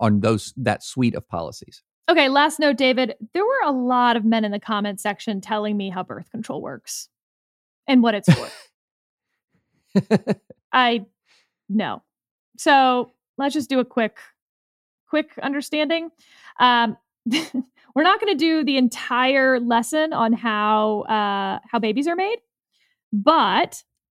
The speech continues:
Speaker 1: <laughs>
Speaker 2: we're gonna do a little
Speaker 1: That'd
Speaker 2: one
Speaker 1: be a
Speaker 2: on
Speaker 1: little out of our wheelhouse, I have to say.
Speaker 2: I mean, a little, but
Speaker 1: <laughs>
Speaker 2: maybe not as much as you'd think.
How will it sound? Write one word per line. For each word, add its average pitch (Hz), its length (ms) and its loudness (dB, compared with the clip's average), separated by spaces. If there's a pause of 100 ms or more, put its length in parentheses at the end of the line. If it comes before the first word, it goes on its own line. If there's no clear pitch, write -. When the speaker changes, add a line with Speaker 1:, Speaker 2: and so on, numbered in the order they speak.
Speaker 1:
<laughs> - 560 -4
Speaker 2:
we're 285 80 -4
gonna 330 140 -4
do 320 140 0
a - 20 2
little 302 280 2
Speaker 1:
That'd - 100 8
Speaker 2:
one - 60 2
Speaker 1:
be 160 60 2
a 147 40 4
Speaker 2:
on 131 100 2
Speaker 1:
little 160 240 6
out 170 160 4
of 165 80 2
our 180 100 4
wheelhouse, 120 480 2
I 110 80 2
have 107 180 0
to - 60 -6
say. 104 340 0 (180)
Speaker 2:
I 427 80 2
mean, 494 160 4
a 302 200 0
little, 539 640 0
but 339 220 0 (400)
Speaker 1:
<laughs> 113 100 4 (600)
Speaker 2:
maybe 339 260 -2
not 370 160 0
as 330 120 -2
much 330 180 -6
as 277 120 -8
you'd 269 120 -10
think. - 220 -18